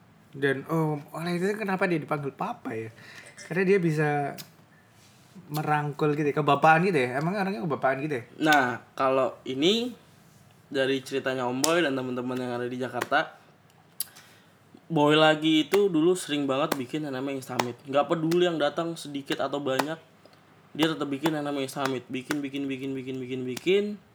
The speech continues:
Speaker 2: bikin W W I M, bikin Instamit, bikin W W I M, bikin Instamit. Sampai akhirnya, eh, di W W I M atau Instamit apa gitu,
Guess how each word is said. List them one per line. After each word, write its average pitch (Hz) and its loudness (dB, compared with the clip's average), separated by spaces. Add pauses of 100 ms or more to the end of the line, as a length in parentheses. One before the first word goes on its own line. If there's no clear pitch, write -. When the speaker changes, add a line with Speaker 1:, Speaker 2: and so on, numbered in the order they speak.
(140)
Speaker 2:
bikin 123 -12
W 123 -8
W - -6
I 160 2
M, 175 0
bikin 123 -6
Instamit, 160 -2
bikin 123 -6
W 127 -4
W 120 -6
I 156 -6
M, 170 -4
bikin 127 -6
Instamit. 170 -2 (720)
Sampai 170 4
akhirnya, 180 0 (1600)
eh, 226 0
di 202 -4
W 202 0
W 196 6
I 185 2
M 202 0
atau 185 -2
Instamit 180 -4
apa 196 2
gitu, 123 -6